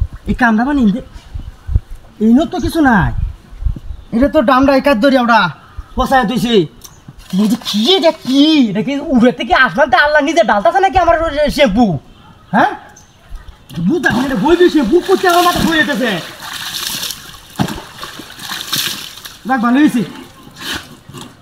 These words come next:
সাবান না দিতাম না। শ্যাম্পু আল্লাহ নিজে বা ডালিয়াতে মাথা। যাই গেলা।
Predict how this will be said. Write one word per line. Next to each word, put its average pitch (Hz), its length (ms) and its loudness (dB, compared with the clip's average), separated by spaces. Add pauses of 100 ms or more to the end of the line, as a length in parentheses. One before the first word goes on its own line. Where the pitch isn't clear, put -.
(160)
সাবান 302 240 2
না 285 100 2
দিতাম 262 280 0
না। 254 180 -2 (1000)
শ্যাম্পু 269 440 4 (840)
আল্লাহ 294 220 0
নিজে 302 220 4
বা 285 100 -2
ডালিয়াতে 277 300 0
মাথা। 277 220 -2 (2250)
যাই 196 120 -2
গেলা। 208 200 -4